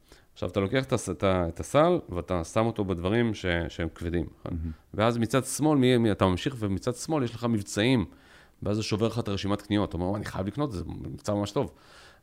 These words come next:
Speaker 1: ואז אתה ממשיך לאן? לרולטה. מה זה הרולטה של סופר פארם? הרוקח.
Speaker 2: הרוקח בסוף.
Speaker 1: הרוקח. עכשיו אתה הולך לרוקח ואתה אומר, "שמע, אני מתאמן וזה, וכואב לי הכתף,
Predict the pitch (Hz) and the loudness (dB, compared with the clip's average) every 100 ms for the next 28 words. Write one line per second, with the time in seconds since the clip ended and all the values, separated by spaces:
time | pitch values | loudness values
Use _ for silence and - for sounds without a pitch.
0 | 104 107 120 131 117 101 127 110 95 127 | 0 0 4 6 6 6 2 4 6 6
1 | 165 - 92 90 92 95 120 - - - | 2 -2 0 0 2 2 2 2 -6 -8
2 | _ _ _ _ - 95 104 120 95 90 | _ _ _ _ -8 -2 2 4 4 4
3 | 90 87 90 82 101 110 113 170 190 - | 2 0 -2 -4 -4 -4 0 0 0 -6
4 | - 82 87 185 165 92 87 82 87 80 | -6 -4 2 4 4 2 -8 -6 -8 -8
5 | 82 - 82 - 80 92 117 156 131 - | -8 -8 -8 -6 -2 -2 0 0 -2 -6
6 | 95 95 95 113 117 90 87 120 120 - | -6 -2 0 2 2 0 2 2 2 -2
7 | 101 95 135 110 - - - - - _ | -4 -2 -4 -4 -10 -14 -20 -20 -20 _
8 | _ 107 95 95 92 92 147 156 98 101 | _ -12 -4 -2 -2 -2 0 0 -2 -2
9 | 117 - 120 131 - - 151 143 - | -4 -2 -2 -2 -4 -2 0 0 -2